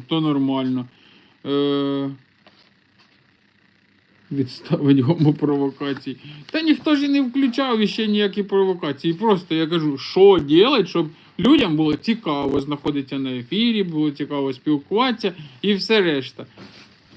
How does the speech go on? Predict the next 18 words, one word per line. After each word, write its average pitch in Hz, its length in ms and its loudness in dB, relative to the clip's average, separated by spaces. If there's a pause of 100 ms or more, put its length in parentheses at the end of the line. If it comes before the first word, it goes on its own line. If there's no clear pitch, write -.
(380)
Я 196 220 4
просто, 208 640 2 (480)
ума 208 340 6
в 160 80 0
мене 160 240 -2
не 165 120 0
вистачає, 156 680 0
понімаєте? 151 440 -4 (4000)
Чудить 220 400 4
не 208 120 4
можу, 214 320 6
а 170 100 4
не 175 160 6
чудить 190 360 6
не 165 140 4
можна. 131 520 2 (800)
<laughs> - 20 -4 (2000)
Е, 139 800 -4